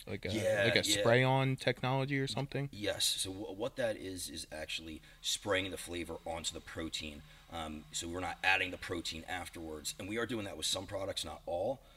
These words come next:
Speaker 2: Um, but we're working on that, trying to fine-tune it, uh, to where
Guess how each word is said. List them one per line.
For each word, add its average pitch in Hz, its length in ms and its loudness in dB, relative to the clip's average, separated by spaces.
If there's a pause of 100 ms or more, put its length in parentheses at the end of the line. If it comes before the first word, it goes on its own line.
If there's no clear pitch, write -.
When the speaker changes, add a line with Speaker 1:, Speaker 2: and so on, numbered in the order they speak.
(160)
Speaker 2:
Um, 85 320 -4 (160)
but 95 160 -4
we're 87 160 -8 (200)
working 95 520 -6
on 82 280 -4
that, 80 260 -10
trying 82 240 -4
to 76 60 -10
fine-tune 82 600 -6
it, 78 160 -6 (320)
uh, 80 140 -8 (100)
to - 140 -6
where 85 380 -4